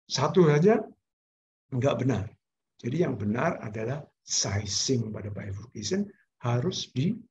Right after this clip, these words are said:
sebelah distal, ya, main vessel sebelah distal. Yang kedua, yang menjadi masalah pada side bearing compromise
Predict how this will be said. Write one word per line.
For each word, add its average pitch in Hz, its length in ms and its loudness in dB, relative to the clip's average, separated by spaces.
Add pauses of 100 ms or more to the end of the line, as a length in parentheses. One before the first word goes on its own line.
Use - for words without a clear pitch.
(160)
sebelah 107 480 -6
distal, - 480 -4 (320)
ya, 127 160 -6 (400)
main 156 400 4
vessel 127 400 0
sebelah 117 400 -6
distal. - 320 -12 (640)
Yang 233 280 4
kedua, 151 520 2 (360)
yang 135 160 -2
menjadi 120 240 0
masalah 117 480 -2
pada - 240 -12
side 110 240 -6
bearing - 280 -10
compromise 107 720 -8